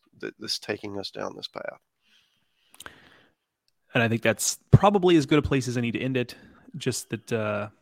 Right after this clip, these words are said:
Speaker 2: you know, more, more to come, I'm sure. And, and if there's, if there are more consequential details out there, Mark and I will, will jump back on at some point in the coming <laughs> days. Um,
Speaker 1: Yeah.
Speaker 2: we will continue, obviously, at D one Baseball to follow this story.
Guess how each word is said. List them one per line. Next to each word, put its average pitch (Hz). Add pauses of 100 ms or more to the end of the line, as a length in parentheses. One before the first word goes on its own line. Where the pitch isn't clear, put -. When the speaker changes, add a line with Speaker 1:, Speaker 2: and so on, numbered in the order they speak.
(640)
Speaker 2:
you -
know, 127 (120)
more, 147
more 147
to 170
come, 165
I'm 107
sure. 101
And, 101
and 120
if -
there's, 113 (760)
if 120
there 139
are 135
more 143 (520)
consequential 139
details 135
out 139
there, 143
Mark 123
and 123
I 120
will, 117
will 120 (240)
jump 139
back 147
on 143
at -
some 120
point 117
in 117
the 117
coming 123
<laughs> -
days. 127 (220)
Um, 123 (180)
Speaker 1:
Yeah. 101 (260)
Speaker 2:
we 131
will 123
continue, 123
obviously, 117
at 117
D 117
one 107
Baseball 107
to 113
follow 113
this 104
story. 135